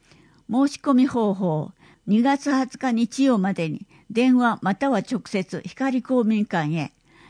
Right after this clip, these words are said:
多数の場合は抽選。定員に満たない場合は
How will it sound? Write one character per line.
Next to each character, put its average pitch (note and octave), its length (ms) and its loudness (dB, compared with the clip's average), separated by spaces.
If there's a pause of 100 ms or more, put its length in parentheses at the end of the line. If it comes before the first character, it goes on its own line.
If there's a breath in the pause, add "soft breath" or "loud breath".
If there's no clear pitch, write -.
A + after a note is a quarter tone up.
多 G#3+ 140 -2
数 D4 240 0
の G#3 140 2
場 G3 140 0
合 F#3+ 100 2
は E3+ 140 0
抽 G#3 280 0
選。 F#3+ 340 -4 (600 soft breath)
定 C#4+ 100 2 (200)
員 C4+ 60 4
に C4 120 2
満 B3 120 0
た C4+ 140 2
な A3+ 160 2
い F3 60 0
場 F3 180 0
合 E3 120 0
は E3 240 -4